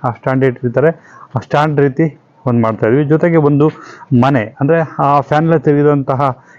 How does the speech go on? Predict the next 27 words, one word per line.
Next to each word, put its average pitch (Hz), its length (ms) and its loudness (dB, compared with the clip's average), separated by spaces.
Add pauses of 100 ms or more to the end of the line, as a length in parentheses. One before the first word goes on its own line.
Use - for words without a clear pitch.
(140)
ಎನರ್ಜಿ 156 360 2
ಪವರ್ 147 340 0
ಏನಿದೆ 113 300 -2
ಅದು, 151 500 -2 (420)
ಆ, 127 100 -2
ಮನೆಯಲ್ಲಿ 135 520 2
ಬೆಳಗುವ 156 300 2 (440)
ಹಾಗೆ 139 280 0
ಒಂದು 147 280 0
ಮಾಡಿದ್ವಿ. 117 460 -2 (340)
So 180 80 0
ಇಲ್ಲೊಂದು 180 300 0
ಕೆಲವು 165 480 2 (420)
ಮ-, 143 240 2
ಮಾರ್ಪಾಡುಗಳನ್ನೆಲ್ಲ 143 800 0
ಮಾಡ್ಕೊಂಡು 135 540 -2
ನಮ್ಗೆ 131 420 0
ಬೇಕಾದಂತಹ, 123 920 -2 (500)
ಆ, 120 100 0
ಏನು 139 240 2
ವಸ್ತುಗಳೇನಿದೆ 139 920 -2
ಅದನ್ನೆಲ್ಲ 139 340 -2
ಒಂದು 151 320 0
ರೆಡಿ 127 160 2
ಮಾಡಿ 135 200 0
ಇಟ್ಕೋಬೇಕು. 113 340 -2
ಯಾಕಂದ್ರೆ, 143 600 -4